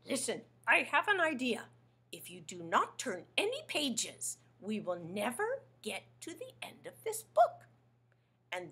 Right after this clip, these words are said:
that is good because there is a monster at the end of this book. So please do not turn the page. Look at him.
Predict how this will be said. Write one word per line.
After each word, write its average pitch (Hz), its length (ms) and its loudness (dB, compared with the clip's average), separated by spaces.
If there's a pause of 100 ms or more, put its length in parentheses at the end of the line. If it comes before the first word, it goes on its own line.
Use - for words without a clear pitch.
that 214 260 2
is 143 160 -10
good 247 280 4
because - 340 -6
there 240 240 4
is 277 140 6
a 294 100 10
monster 294 1080 8 (540)
at - 140 0
the 508 120 4 (100)
end 453 100 0
of 247 140 6
this 233 200 2
book. 214 340 2 (300)
So 381 360 0 (260)
please 571 400 -6 (200)
do 571 80 0 (140)
not 508 120 2
turn 453 180 0
the 427 80 2
page. 320 540 -2 (1300)
Look 185 100 -4
at 196 60 -12
him. 170 160 -6